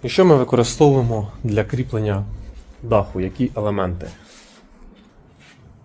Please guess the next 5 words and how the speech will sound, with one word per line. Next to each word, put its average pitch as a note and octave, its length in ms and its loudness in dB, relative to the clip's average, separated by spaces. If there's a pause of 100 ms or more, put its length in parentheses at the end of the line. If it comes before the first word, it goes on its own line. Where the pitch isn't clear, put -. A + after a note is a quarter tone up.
(500)
Використовуємо G#2+ 920 4 (600)
зазвичай A2 680 2 (520)
скоби A2+ 560 4 (1300)
металеві. G2+ 680 2 (440)
Вони G#2+ 380 4